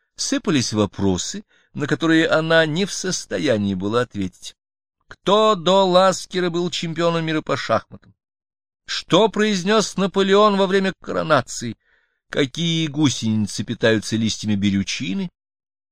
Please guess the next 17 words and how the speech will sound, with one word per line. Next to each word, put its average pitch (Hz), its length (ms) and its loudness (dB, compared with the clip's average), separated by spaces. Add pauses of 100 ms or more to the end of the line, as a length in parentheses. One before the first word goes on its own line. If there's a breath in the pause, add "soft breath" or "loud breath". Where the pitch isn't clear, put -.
(120)
Что - 280 0
написал 131 400 2
Пушкин 185 880 -2
Гоголю 175 640 2 (220 soft breath)
по - 80 -4
прочтении 170 640 0
такой-то 160 460 -2
книги? 156 560 -4 (680)
Иногда 123 680 2
кузен 156 460 -2
Владимир 165 460 -4
измышлял 123 540 0
какого-нибудь 113 500 -6
писателя, 92 720 -4
поэта, 87 520 -2
короля, 90 680 0
генерала 90 680 -2